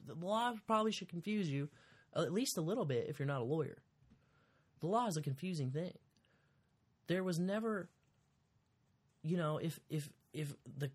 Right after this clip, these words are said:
confusion of a law mattered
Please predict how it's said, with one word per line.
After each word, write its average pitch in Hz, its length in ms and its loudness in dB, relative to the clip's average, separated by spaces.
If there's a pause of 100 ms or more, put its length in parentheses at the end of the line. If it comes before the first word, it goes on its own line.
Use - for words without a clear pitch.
confusion 214 1000 0
of 147 120 -2
a 151 60 2
law 139 580 0 (1700)
mattered 147 580 2